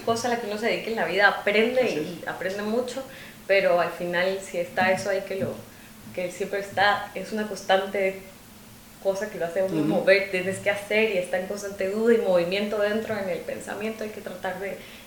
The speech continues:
Speaker 1: de llevarlo a cabo, y si tienen la dicha de estar con un grupo de gente que, que los ayude y los empuje,
Speaker 2: Sí, buenísimo.
Speaker 1: qué mejor.
Speaker 2: No, y también algo que decías, Karen, el, de, el hecho de que uno, pues, está aprendiendo, al final eso lo ayuda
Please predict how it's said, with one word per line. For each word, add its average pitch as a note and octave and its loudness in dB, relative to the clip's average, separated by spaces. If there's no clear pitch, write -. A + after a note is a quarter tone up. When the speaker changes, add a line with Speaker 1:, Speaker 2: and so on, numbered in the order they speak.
Speaker 1:
de G3 0
llevarlo F#3+ 4
a G#3 -2
cabo, G#3+ 4
y F3+ -4
si E3+ -16
tienen G3 -6
la F#3+ 6
dicha G3+ 0
de E3+ 8
estar F#3 -2
con G3 -4
un F#3+ -2
grupo F#3+ -6
de F#3+ -10
gente F#3+ -6
que, D#3+ -10
que F3+ -4
los D#3+ -4
ayude F3+ 2
y A3 2
los F3+ 2
empuje, A3 -6
Speaker 2:
Sí, D3 -6
buenísimo. D3 -6
Speaker 1:
qué F#3+ 0
mejor. E3 -2
Speaker 2:
No, D#3+ 0
y F3 -4
también D3 2
algo F3 -2
que F3 2
decías, E3 2
Karen, E3+ 4
el, C#3 2
de, C3 -2
el B2+ -2
hecho C#3 0
de D3 2
que C#3 0
uno, C#3+ 2
pues, B2+ -4
está - -4
aprendiendo, D#3 4
al D3 2
final D3 0
eso D3+ 2
lo C#3 2
ayuda C#3 4